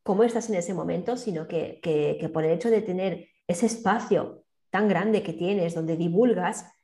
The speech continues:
bueno, es un foco de atención distinto que te permite, pues, seguramente muchas veces capear mejor. En fin, creo que se capea mejor, eh, tratando, pues, de pensar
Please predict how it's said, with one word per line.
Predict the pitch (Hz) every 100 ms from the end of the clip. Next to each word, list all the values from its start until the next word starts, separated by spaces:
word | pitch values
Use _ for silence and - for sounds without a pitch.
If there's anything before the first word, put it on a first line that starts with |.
| _
bueno, | - 220 185
es | 185
un | 190
foco | 196 190 214
de | 185 208 - -
atención | 208 185 180 185 190
distinto | 190 190 - 226 233 226 185 180
que | 180
te | 180
permite, | 175 180 175 175
pues, | - 175 170 -
seguramente | 165 175 165 170 175
muchas | 175 170 175 165
veces | 170 175 196 190 - _ _ -
capear | 208 - 190 202
mejor. | 202 196 214 202 196 190 180 170 - _ _
En | 175 196
fin, | 247 175
creo | - 185
que | 180
se | 202 190
capea | 185 185 175
mejor, | 175 185 196 180 -
eh, | 160 160
tratando, | 170 165 165 175
pues, | 175 170
de | 170
pensar | 170 170 196 175